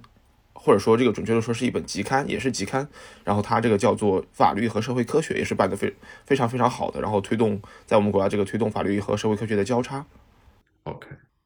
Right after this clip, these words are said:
Speaker 2: 我再问点这个花絮性质的东西，<laughs> 比如说你变成这个北大法律评论的这个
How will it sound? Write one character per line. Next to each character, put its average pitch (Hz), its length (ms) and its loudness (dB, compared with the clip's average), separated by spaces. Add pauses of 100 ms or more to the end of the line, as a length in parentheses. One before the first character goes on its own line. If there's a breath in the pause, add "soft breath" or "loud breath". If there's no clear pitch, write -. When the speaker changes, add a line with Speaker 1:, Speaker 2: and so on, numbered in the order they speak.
Speaker 2:
我 98 140 -6
再 92 100 0
问 117 240 2
点 87 180 -2
这 92 120 -2
个 85 360 -2 (200)
花 135 320 2
絮 127 200 -6
性 - 240 -8
质 - 100 -16
的 - 140 -12
东 - 80 -12
西， - 320 -16 (220 loud breath)
<laughs> - 260 -18
比 110 100 4
如 104 100 6
说 151 120 6
你 90 280 0
变 131 320 2
成 98 180 -6
这 101 140 4
个 92 160 2
北 85 180 2
大 101 140 2
法 - 180 -4
律 87 220 -2
评 82 240 -6
论 101 120 -4
的 95 120 -4
这 92 120 -2
个 87 320 -4